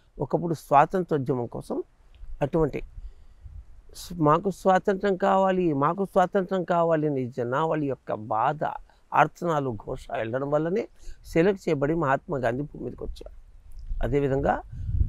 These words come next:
పితామహ పత్రిజీ మైత్రేయ బుద్ధిని చైతన్యంతో, మహాకారణ లోకాల వారి ఆజ్ఞతో, అనుమతితో,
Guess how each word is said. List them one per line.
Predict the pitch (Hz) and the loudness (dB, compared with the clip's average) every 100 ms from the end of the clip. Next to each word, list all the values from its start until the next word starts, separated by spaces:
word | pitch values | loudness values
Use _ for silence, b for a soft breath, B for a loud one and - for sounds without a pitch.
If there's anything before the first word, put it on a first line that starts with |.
| - - | 2 2
పితామహ | - 180 170 147 | 4 4 4 2
పత్రిజీ | 151 160 156 226 233 196 - - - - - - - | 0 -2 -2 0 0 0 -6 -10 -20 -20 -20 -16 0
మైత్రేయ | 143 165 - 208 | 4 4 4 4
బుద్ధిని | 185 151 139 156 - - - _ _ _ - - - - | 4 2 0 -2 -4 -8 -20 _ _ _ -20 -18 -4 0
చైతన్యంతో, | 156 185 170 151 139 208 247 - - - - - | 2 4 4 4 2 0 -2 -4 -16 -20 -10 0
మహాకారణ | 147 160 202 175 180 165 | 4 6 4 4 2 4
లోకాల | 147 131 - 131 | 2 0 0 0
వారి | 127 120 - - - b b b b - - - | 0 -2 -4 -6 -8 b b b b -16 -4 6
ఆజ్ఞతో, | 135 170 156 185 - 202 - - _ _ _ _ _ _ - 131 | 8 8 6 2 2 -2 -2 -6 _ _ _ _ _ _ 2 6
అనుమతితో, | 147 175 190 190 190 226 262 | 8 8 6 4 4 6 6